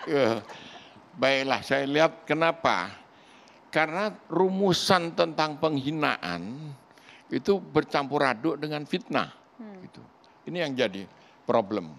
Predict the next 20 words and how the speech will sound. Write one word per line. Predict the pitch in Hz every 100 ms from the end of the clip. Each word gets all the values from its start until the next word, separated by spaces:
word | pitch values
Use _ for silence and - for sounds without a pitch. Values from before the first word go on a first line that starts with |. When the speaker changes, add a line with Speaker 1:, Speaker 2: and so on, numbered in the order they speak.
| -
Speaker 1:
Karena | 139
kata-kata | 180 180 - - 151 147 156 135
itu | 143 139 175 185
kan, | 196 190 - - - - -
eh, | 131 147 143 143
saya | - 175 196 185
ingat | 175 202 - - - - - _ _ _ - - 160
pada | 143 156
masa | 151 139 147
Gus | 131 139 -
Dur | 147 120
itu | 101 - 165 214 - - - - _ 143
ada | 131 147 139 131
meme, | 135 160 156 131 127 156 - - - - - -
eh, | 131 131 127 127 127
itu, | 127 196 190 - - -
eh, | 156 147 143 143 135 131 113 - - - - _ _
gambar | - 135 131 131
babi, | 107 104 82 107 170 262 - - _ _ _ _
lalu | 151 139 120 123 107